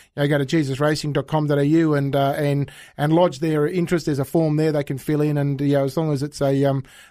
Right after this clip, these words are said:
uh, you know, a state high school with, um, you know, where we can come in and, and do the presentation around life choices, um, you know, we're very keen to, uh, to hear from them.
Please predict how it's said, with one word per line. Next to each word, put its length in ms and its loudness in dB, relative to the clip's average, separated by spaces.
uh, 240 2
you 100 0
know, 80 2
a 40 0
state 300 -2
high 180 0
school 320 -2
with, 240 -2
um, 300 0
you 80 -2
know, 100 2
where 220 2
we 100 -2
can 160 -10
come 220 0
in 80 0
and, 200 0
and 280 -2
do 160 2
the 100 -4
presentation 720 -2
around 240 -2
life 240 -2
choices, 480 -4
um, 220 0
you 80 0
know, 60 2
we're 180 2
very 260 0
keen 320 -4
to, 160 -2
uh, 140 0
to 120 -4
hear 140 -2
from 200 -8
them. 180 -10